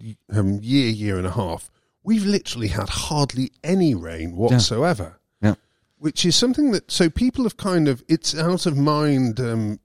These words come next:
Speaker 1: uh, entirely for us
Speaker 2: Yeah.
Speaker 1: about this issue. Now, we've, we've tackled this issue in different ways in the past in terms of waterproofing and
Speaker 2: Right.
Speaker 1: windows and power and that kind of thing. So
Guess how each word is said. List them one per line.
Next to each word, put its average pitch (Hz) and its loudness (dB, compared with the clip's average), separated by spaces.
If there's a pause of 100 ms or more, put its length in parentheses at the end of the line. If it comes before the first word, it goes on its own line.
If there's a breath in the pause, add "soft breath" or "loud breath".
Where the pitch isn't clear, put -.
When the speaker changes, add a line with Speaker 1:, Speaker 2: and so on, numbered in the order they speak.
(100)
Speaker 1:
uh, 110 -2 (100)
entirely 123 0
for - -10
us - -4
Speaker 2:
Yeah. 95 0
Speaker 1:
about 120 -2 (640)
this 127 0
issue. 101 -2 (480 loud breath)
Now, 160 2
we've, 208 0
we've 185 0
tackled 156 -2
this 139 0
issue 123 2
in 107 0
different 131 -2
ways 101 -2
in 101 -2
the 98 -2
past 98 -4
in 98 -2
terms 95 -2
of 95 -6
waterproofing 101 0
and 101 2
Speaker 2:
Right. 101 0
Speaker 1:
windows 95 -2
and 92 -6
power 95 -2
and 101 2
that 120 -2
kind 95 -4
of 76 -8
thing. 98 -2
So 123 0